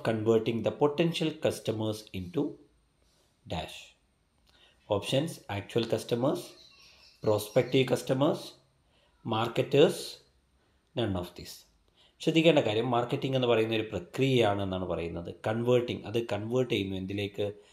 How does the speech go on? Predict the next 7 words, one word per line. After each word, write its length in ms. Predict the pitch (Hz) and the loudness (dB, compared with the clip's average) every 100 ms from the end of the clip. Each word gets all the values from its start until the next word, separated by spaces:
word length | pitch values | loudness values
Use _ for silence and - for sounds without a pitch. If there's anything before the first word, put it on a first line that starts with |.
| _ _ 120 | _ _ -2
The 80 | - | 0
potential 480 | 135 165 170 175 170 | 2 4 4 4 2
customers 640 | 120 - 123 120 120 101 | 0 -2 0 0 0 -2
into, 280 | 95 92 80 - | -6 -4 -6 -4
പൊട്ടൻഷ്യൽ 480 | 107 - 120 - 127 | -4 -4 -4 -4 -4
കസ്റ്റമേഴ്സിനെ 680 | 117 - 127 117 104 101 107 | -4 -4 -2 -2 -2 -4 -4
എന്തിലേക്കാണ്? 760 | 104 113 120 120 113 104 101 | -2 4 4 4 2 0 -2